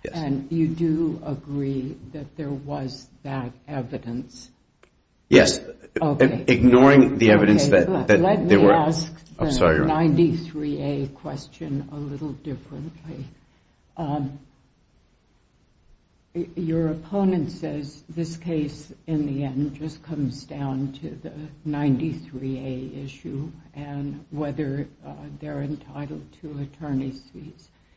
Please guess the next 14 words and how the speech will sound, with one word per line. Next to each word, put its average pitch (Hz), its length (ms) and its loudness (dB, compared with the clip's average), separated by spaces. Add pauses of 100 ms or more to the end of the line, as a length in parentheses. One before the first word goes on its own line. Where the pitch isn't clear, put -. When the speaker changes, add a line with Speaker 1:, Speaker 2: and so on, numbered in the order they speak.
(560)
Speaker 2:
Isn't 190 260 0
it 208 220 -4
clear 165 560 -4 (100)
under 143 400 -4 (220)
ninety-three 147 880 -4
A 139 680 -10
that 143 220 -10 (160)
all 156 300 -6
it 160 240 -12
takes 139 420 -12
is 151 240 -16
one 147 640 -4 (120)
fraudulent 151 880 -8
transfer? 147 800 -10